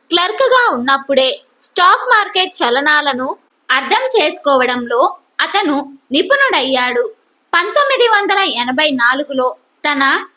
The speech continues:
స్టాక్ మార్కెట్ జ్ఞానాన్ని ఉపయోగించి Growmore Research and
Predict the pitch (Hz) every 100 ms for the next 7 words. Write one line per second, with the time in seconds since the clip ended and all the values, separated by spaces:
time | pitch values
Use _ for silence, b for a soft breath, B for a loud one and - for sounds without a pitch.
0 | _ - 427 415 554 554 466 427 381 277
1 | 233 240 254 285 277 277 269 226 262 269
2 | 269 277 262 285 285 415 - _ _ -
3 | 311 508 508 494 381 269 277 285 285 285
4 | - _ 226 269